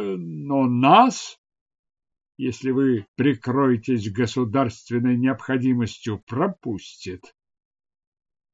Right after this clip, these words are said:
А там даже в прямом столкновении с телохранителями при наличии элемента неожиданности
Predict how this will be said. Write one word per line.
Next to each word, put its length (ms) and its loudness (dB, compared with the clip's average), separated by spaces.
А 100 2
там 640 0
даже 340 -4
в 220 -12
прямом 500 0
столкновении 960 -2
с 160 -10
телохранителями 1160 -2
при 260 -2
наличии 540 2
элемента 680 0
неожиданности 1160 -2